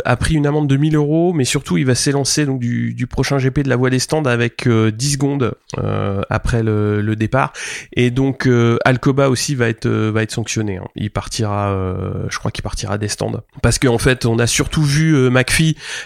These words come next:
donc qui a donné un, un coup de pied donc quand, quand les deux, euh, pilotes sont sortis de la piste, mais, euh, Alcoba, euh, après, euh,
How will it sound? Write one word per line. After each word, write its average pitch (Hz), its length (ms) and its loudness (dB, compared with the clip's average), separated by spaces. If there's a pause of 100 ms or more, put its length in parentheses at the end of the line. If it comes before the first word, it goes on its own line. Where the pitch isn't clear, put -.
donc 113 200 0
qui - 40 2
a 110 60 4
donné 117 240 2
un, 107 640 2 (100)
un 110 100 2
coup - 160 -2
de - 60 -6
pied 131 220 2
donc 107 220 -2
quand, 101 280 0
quand 110 160 -2
les 104 160 0
deux, 113 380 2
euh, 104 40 -2
pilotes 110 360 0
sont 110 100 -2
sortis - 280 -4
de 113 80 -2
la 110 100 2
piste, - 240 -4
mais, 110 220 2
euh, 104 280 2
Alcoba, 117 500 2
euh, 107 240 2
après, 107 280 0
euh, 98 280 -2